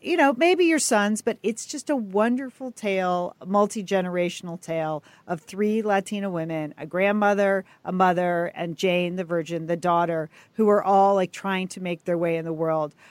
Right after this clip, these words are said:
with very different points of view. And when you write for T V, they're always talking about creating a world, you know, where you really want to, uh, immerse the viewers in something they haven't seen before. And I definitely think that this show sort of creates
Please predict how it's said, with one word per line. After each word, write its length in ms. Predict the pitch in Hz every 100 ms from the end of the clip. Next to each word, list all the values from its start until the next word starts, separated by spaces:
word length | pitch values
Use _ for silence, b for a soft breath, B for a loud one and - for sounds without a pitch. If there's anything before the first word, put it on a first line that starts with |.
| b -
with 160 | 180
very 540 | 165 165 208 208 214 202
different 340 | 185 180 170
points 320 | - 165 147
of 80 | 151
view. 260 | 147 135 120
And 140 | 151 185
when 160 | 196
you 260 | 196 190 180
write 240 | 247 269 -
for 120 | 277
T 180 | - 247
V, 160 | 226
they're 220 | 208 190
always 240 | 180 196 202
talking 340 | 202 190 185
about 240 | 170 170 - _ _ _ _ _ - -
creating 500 | - 226 226 214 208
a 80 | 185
world, 680 | 165 170 165 180 196 214 214 b b b -
you 100 | 185
know, 200 | 185 185
where 200 | 185 185 185
you 60 | 190
really 280 | 196 196 196
want 340 | 180 180 165
to, 420 | - 180 170 160 b b -
uh, 260 | 185 180 -
immerse 480 | 196 190 208 202 -
the 120 | 208
viewers 420 | 196 190 185 -
in 80 | 175
something 400 | 190 170 196 185
they 100 | 180
haven't 360 | 170 165 170 -
seen 280 | - 180 180
before. 460 | 202 - 220 220
And 220 | 214 175 185
I 100 | 175
definitely 580 | 202 196 208 220 208 196
think 280 | 202 185
that 200 | 180 170
this 160 | 185 175
show 540 | - 196 185 190 190 b b _
sort 180 | 202 190
of 80 | 185 - 143 175
creates 440 | - 214 202 190